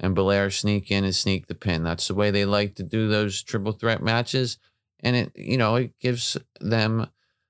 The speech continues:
gives somebody an out. It gives Becky Lynch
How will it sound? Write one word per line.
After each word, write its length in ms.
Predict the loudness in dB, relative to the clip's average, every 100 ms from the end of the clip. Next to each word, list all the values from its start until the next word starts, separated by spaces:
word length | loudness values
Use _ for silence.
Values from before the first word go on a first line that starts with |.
| _ _
gives 160 | -4 0
somebody 420 | 0 2 2 4
an 60 | 2
out. 300 | 2 0 -6 -6
It 140 | -4
gives 420 | 0 0 0 -2
Becky 460 | -6 -2 0 0 0
Lynch 520 | 2 2 2 -2 -8